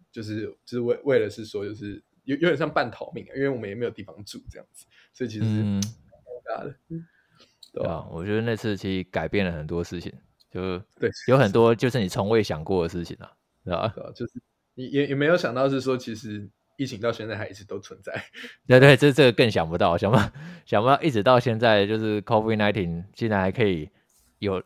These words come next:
Speaker 2: 影响力，竟然还一直直到现在，真的蛮扯的。
Speaker 1: 对啊，而且是台湾到最近不是才，才开，开说就是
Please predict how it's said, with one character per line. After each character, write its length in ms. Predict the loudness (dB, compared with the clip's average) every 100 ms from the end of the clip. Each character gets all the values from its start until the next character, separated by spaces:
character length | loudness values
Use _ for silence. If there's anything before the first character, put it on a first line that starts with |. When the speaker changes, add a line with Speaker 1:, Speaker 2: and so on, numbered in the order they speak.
| -4
Speaker 2:
影 160 | -2
响 240 | 2 2 4
力， 200 | 0 0
竟 180 | -2
然 100 | -4
还 140 | -4 -6
一 140 | -6
直 120 | -10
直 140 | -8 -2
到 140 | -2
现 200 | -2 -6
在， 200 | -8 -6
真 100 | -2
的 60 | 0
蛮 180 | -2 -4
扯 160 | -8
的。 180 | -8 -8 -12 _ _ _ _ _ _
Speaker 1:
对 100 | -4
啊， 60 |
而 80 | -2
且 160 | -2 -6
是 160 | -8
台 140 | -6 -2
湾 120 | 0
到 100 | -2
最 140 | -2
近 140 | -4 -6
不 100 | -10
是 80 | -14
才， 320 | -10 -8 -8
才 220 | -10 -12
开， 320 | -10 -10 -10 -12
开 220 | -14 -12 -12
说 180 | -12
就 140 | -14 -12
是 140 | -12